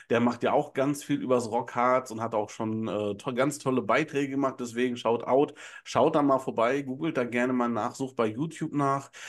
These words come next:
Ähm, und da hatten auch viele oder ein paar Bands hatten das gesagt oder ein paar andere, mit denen ich Kontakt hatte, waren, ähm, hatten das ähnlich erwähnt, dass die wirklich froh waren, aber auch großen Respekt hatten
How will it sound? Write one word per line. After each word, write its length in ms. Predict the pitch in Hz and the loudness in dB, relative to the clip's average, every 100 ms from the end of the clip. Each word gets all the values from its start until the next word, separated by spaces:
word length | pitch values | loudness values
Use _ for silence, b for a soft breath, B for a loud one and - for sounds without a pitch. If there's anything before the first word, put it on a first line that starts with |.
| B B | B B
Ähm, 200 | 131 131 | 4 6
und 120 | 131 | 4
da 100 | 123 | 2
hatten 200 | 156 151 | 0 0
auch 140 | 127 | 0
viele 380 | - 160 180 - - | -2 0 0 0 -2
oder 260 | 110 - | -2 0
ein 200 | 113 139 | 0 0
paar 160 | 139 110 | 0 0
Bands 420 | 131 170 185 - - | 0 0 -4 -10 -8
hatten 300 | 127 - 123 | -8 -2 0
das 160 | 113 - | -2 0
gesagt 300 | 120 160 - | 0 0 -2
oder 140 | 127 | 0
ein 160 | 127 120 | 0 0
paar 140 | 131 | 0
andere, 280 | 139 175 143 | 2 2 4
mit 160 | 127 120 | 4 4
denen 140 | 131 | 2
ich 100 | 135 | 2
Kontakt 460 | 117 117 160 - - | -2 -2 -2 -2 -2
hatte, 340 | 110 143 143 B B B | 0 2 0 B B B
waren, 520 | 110 135 139 131 131 | 2 4 6 4 2
ähm, 1000 | 117 113 113 113 113 113 113 113 117 117 - | 2 2 4 2 0 0 0 -2 -4 -6 -6
hatten 260 | - - 143 | -6 0 0
das 200 | 127 143 | 0 2
ähnlich 320 | 147 147 - | 2 2 -2
erwähnt, 360 | 101 101 92 | -2 -2 0
dass 180 | 113 117 | -2 -2
die 360 | 127 123 123 - - _ | 4 6 6 2 -8 _
wirklich 460 | 104 123 147 170 - | -2 0 0 -4 -8
froh 320 | - 143 175 | -2 -2 2
waren, 220 | 202 208 | 2 0
aber 200 | 131 123 | -2 -2
auch 140 | 117 | -2
großen 300 | - 143 151 | 0 0 0
Respekt 440 | 120 123 175 180 - | -2 -2 -2 -2 -2
hatten 300 | 110 117 156 | -2 0 0